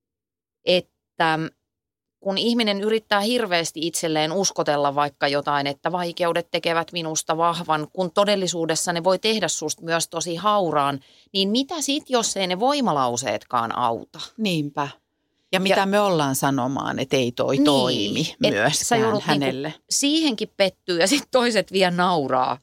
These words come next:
Speaker 1: <laughs>
Speaker 2: Mm.
Speaker 1: Niin, ihan kauheeta.
Speaker 2: Niinpä. Ja tää on just se, että et, et ei me voida määritellä, mikä jollekin toiselle tuo lohtua ja ratkaisun siinä. Mutta toi on kyllä toi vahvuuden.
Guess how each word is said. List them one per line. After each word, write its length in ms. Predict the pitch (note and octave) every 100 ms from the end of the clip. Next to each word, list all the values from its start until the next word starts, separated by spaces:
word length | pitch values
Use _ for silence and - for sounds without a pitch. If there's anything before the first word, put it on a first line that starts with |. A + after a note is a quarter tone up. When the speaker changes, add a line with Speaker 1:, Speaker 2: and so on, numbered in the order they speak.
| -
Speaker 1:
<laughs> 100 | A#3+ - D5+ D5+ - -
Speaker 2:
Mm. 220 | F#3+ C4
Speaker 1:
Niin, 380 | A3 G3+ F3+ D3 - _ _ _ _ -
ihan 220 | C4 A#3
kauheeta. 600 | A#3 F#3 B2+ C3 - - - -
Speaker 2:
Niinpä. 440 | G3+ C#3+ C#3 D3 C3+ _ _ _ _
Ja 80 | G3
tää 220 | B3 A3+
on 120 | E3+
just 260 | D#3 D#3 -
se, 180 | - B2+
että 400 | A#2 _ A#2+ A2+ -
et, 260 | C#3+ - _ _ - - _
et 160 | - D3+ _
ei 180 | - E3
me 200 | E3 E3+
voida 280 | D3 B2 C3
määritellä, 920 | C3+ C3 A#2 - - G2 - B2 E3+ - _ - F3 -
mikä 360 | D3+ C3+ B2+
jollekin 520 | B2+ C#3 - D3+ - -
toiselle 680 | B2+ F#2+ - - - F3 - _
tuo 280 | D#3+ B2+ A#2+
lohtua 560 | A#2 C3 - - F#2+ - - -
ja 140 | F#2
ratkaisun 760 | A#2 E2 - - D#3 - -
siinä. 360 | D#3+ C3+ A#2 - - - - -
Mutta 420 | E3+ D#3+ - D3+ D3+
toi 280 | F3 F3 F3+
on 140 | F#3
kyllä 240 | F3+ F3+ D#3
toi 240 | D#3 D3+
vahvuuden. 720 | D#3+ D#3+ C3+ B2+ A#2 D#2 G#2